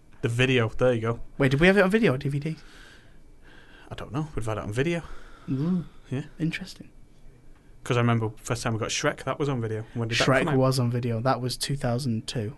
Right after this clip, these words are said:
Speaker 1: Yeah, so that was on video.
Speaker 2: There you go. Outrageous.
Speaker 1: Long time ago.
Speaker 2: I know. In a galaxy far,
Speaker 1: Far,
Speaker 2: far
Speaker 1: far
Speaker 2: away.
Speaker 1: away.
Speaker 2: <laughs> But that's weird, though. Shrek one and Shrek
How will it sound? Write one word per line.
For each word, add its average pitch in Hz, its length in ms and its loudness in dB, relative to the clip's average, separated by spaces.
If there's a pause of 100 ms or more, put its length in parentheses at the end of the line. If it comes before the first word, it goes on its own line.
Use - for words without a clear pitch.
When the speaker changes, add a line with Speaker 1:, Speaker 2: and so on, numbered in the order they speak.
(560)
Speaker 1:
Yeah, 135 120 -8 (160)
so - 160 -12
that 127 100 -8
was 120 100 -4
on 110 100 -4
video. 113 280 -6 (540)
Speaker 2:
There 127 140 -2
you 127 40 -2
go. 143 240 -2 (1400)
Outrageous. 139 800 -2 (260)
Speaker 1:
Long 113 300 -6
time 110 340 -8
ago. 113 340 -10
Speaker 2:
I 135 100 0
know. 127 380 2 (560)
In 123 120 -2
a 120 80 0 (220)
galaxy 117 680 -4 (140)
far, 110 520 -6
Speaker 1:
Far, - 20 -8
Speaker 2:
far 110 280 -6
Speaker 1:
far 156 80 -4
Speaker 2:
away. - 500 -4
Speaker 1:
away. 220 180 6
Speaker 2:
<laughs> - 40 -6 (520)
But - 100 12
that's 233 220 8
weird, 147 180 8
though. 185 280 6 (120)
Shrek - 420 8
one 175 380 10
and 160 140 6
Shrek 170 280 8